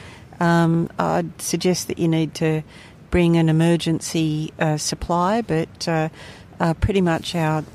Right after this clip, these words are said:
toilet paper supply is untouched. Um, so we'll be <laughs> taking that back home for the next, next hike. Um, at this hike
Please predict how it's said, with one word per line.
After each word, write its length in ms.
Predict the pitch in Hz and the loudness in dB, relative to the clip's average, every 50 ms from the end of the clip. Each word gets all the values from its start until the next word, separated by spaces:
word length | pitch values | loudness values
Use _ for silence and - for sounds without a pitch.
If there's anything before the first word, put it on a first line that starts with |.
| - - - - | -20 -20 -18 -12
toilet 480 | - - 180 180 170 160 160 156 - - - - - | -4 0 0 2 2 2 0 -2 -4 -6 -12 -18 -10
paper 320 | - - 170 160 - 165 | -6 -4 -4 -4 -4 -6
supply 480 | 160 - - 151 - 170 156 160 160 160 | -6 -6 -8 -8 -6 -4 -4 -2 -2 -2
is 360 | 160 156 156 156 - - - - - | -2 -2 -4 -4 -8 -12 -12 -10 -6
untouched. 760 | 170 160 160 160 156 151 - - - 247 - - - - - - - - - - - - - - | -2 -2 0 0 -2 -2 -2 -2 -4 -2 -4 -6 -8 -8 -12 -16 -18 -18 -18 -18 -18 -20 -16 -6
Um, 380 | - - 170 160 160 160 160 160 | 0 2 4 4 4 4 2 0
so 180 | - - 175 165 | 0 0 2 2
we'll 100 | 170 165 | 2 2
be 180 | 180 175 - | 4 4 4
<laughs> 140 | 170 - 170 | 4 2 0
taking 280 | 180 170 - 165 165 160 | 0 2 2 2 4 4
that 200 | 160 160 - - | 4 2 2 2
back 240 | 160 151 151 143 - | 0 0 0 -2 -4
home 340 | - - 165 160 170 175 185 | -2 0 2 2 2 2 0
for 120 | - - | -2 -4
the 120 | 175 170 160 | -2 0 0
next, 460 | 160 156 - - - - - - - - - - - - - - - - | 0 -2 -4 -8 -14 -16 -14 -16 -16 -18 -20 -20 -20 -20 -20 -20 -12 -4
next 360 | - 175 175 - - - - | 0 0 0 0 0 -4 -6
hike. 560 | - - 180 165 156 156 175 - - - - - | -2 2 2 4 4 4 2 0 -4 -8 -6 -2
Um, 360 | - 175 170 165 165 160 165 165 - - - - - - - - - - - | 2 2 4 4 4 2 0 -2 -6 -10 -20 -20 -20 -20 -20 -20 -10 -2 2
at 180 | - 190 170 - | 2 2 2 4
this 240 | - 240 220 - - | 2 2 4 2 0
hike 640 | - - 165 160 160 165 - - - - - - - | 0 2 4 4 4 4 2 0 -4 -12 -16 -18 -20